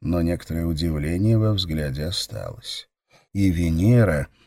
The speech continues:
которая приехала через два часа, вдруг увидела нового для неё Ильяса. И он понравился ей ещё больше. Он стал каким-то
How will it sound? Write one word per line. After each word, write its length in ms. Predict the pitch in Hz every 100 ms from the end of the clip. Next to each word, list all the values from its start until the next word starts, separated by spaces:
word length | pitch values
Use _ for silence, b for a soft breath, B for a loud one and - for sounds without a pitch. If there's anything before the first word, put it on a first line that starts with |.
| b
которая 420 | 73 69 80 80
приехала 600 | 76 82 80 90 - 67 -
через 340 | - 76 69
два 180 | 71 87
часа, 560 | - 69 - 117 135 123 b b b -
вдруг 420 | 80 90 156 -
увидела 500 | 151 151 147 135 135
нового 580 | 139 147 135 90 73 76
для 180 | 73 80
неё 280 | 90 90
Ильяса. 720 | 76 78 95 107 78 - - - _ _ _ _ -
И 100 | 57
он 300 | 62 78 82
понравился 760 | 71 71 67 80 80 73 -
ей 260 | 67 71 71
ещё 380 | 65 - - 69
больше. 720 | 101 104 - - - 52 50 b b b b
Он 200 | - 80
стал 260 | 78 85 90
каким-то 680 | 82 78 98 90 82 78